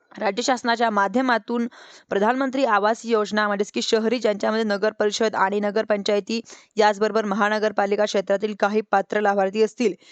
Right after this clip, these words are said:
यांच्या अनुदानाचे वितरण करण्यासाठी निधी उपलब्ध करून देण्यात आलेला आहे. शहरी आवास योजनेमध्ये लाभार्थी पात्र झाल्यानंतर म्हणजेच की अनेक दिवसांपासून निधीचे वितरण करण्यात आलेलं नव्हतं, बरेच सारे हप्ते प्रलंबित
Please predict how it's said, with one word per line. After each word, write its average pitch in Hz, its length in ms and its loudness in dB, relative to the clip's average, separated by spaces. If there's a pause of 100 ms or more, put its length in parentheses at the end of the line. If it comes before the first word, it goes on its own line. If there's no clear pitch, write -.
(200)
यांच्या 226 380 0
अनुदानाचे 226 560 -2
वितरण 220 300 -4
करण्यासाठी 214 480 -2
निधी 208 220 -2
उपलब्ध 196 360 -2
करून 202 260 -2
देण्यात 190 400 -4
आलेला 175 320 -2
आहे. 156 200 -10 (1300)
शहरी 269 340 0
आवास 220 360 2
योजनेमध्ये 220 540 0
लाभार्थी 202 440 0 (100)
पात्र 208 360 0
झाल्यानंतर 196 760 0 (560)
म्हणजेच 208 380 -2
की 254 100 -4
अनेक 220 320 2
दिवसांपासून 220 640 0
निधीचे 214 360 -2
वितरण 214 360 -2
करण्यात 208 380 0
आलेलं 202 420 0
नव्हतं, 202 320 -4 (360)
बरेच 233 340 2
सारे 220 260 4
हप्ते 233 320 0
प्रलंबित 202 460 0